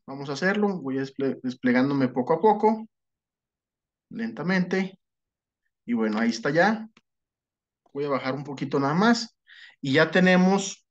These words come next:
en mi función promedio, pues, el rango de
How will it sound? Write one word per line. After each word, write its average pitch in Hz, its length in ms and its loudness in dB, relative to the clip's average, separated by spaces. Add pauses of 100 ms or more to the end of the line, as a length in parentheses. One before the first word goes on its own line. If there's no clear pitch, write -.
(200)
en 131 180 4
mi 127 80 4
función 139 480 -4
promedio, 208 600 2 (760)
pues, 175 200 -4
el 151 120 -4
rango 156 400 0
de 165 360 -2